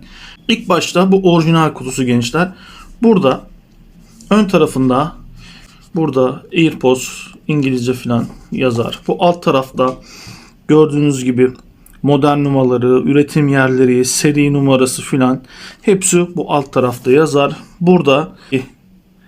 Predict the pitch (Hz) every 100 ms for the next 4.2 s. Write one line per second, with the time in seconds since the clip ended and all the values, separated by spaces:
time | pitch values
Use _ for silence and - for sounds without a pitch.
0 | _ - - 147 131 - 160 156 147 139
1 | 135 143 127 131 131 147 131 127 131 160
2 | 139 147 151 131 127 139 - - 135 -
3 | 156 120 120 151 131 131 - 131 139 131
4 | 135 139